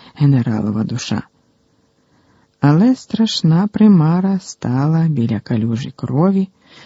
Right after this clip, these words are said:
у якій лежало холонуче тіло, подивилася, як воно іще борсається в агонії, вийняла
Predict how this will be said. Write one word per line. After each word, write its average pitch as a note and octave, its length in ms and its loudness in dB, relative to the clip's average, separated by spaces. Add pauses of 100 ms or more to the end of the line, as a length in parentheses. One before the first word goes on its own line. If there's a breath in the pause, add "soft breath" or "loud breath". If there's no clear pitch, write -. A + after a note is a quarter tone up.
(120)
у G3 100 4
якій G#3 360 4
лежало C#3+ 580 2
холонуче A2+ 680 -6
тіло, F#3 520 0 (720 loud breath)
подивилася, D3 800 2
як A#2+ 340 -4
воно G#2+ 260 -4
іще - 400 -8
борсається B2+ 880 -4
в A#2+ 80 -8
агонії, F3 640 2 (600 soft breath)
вийняла D3 760 2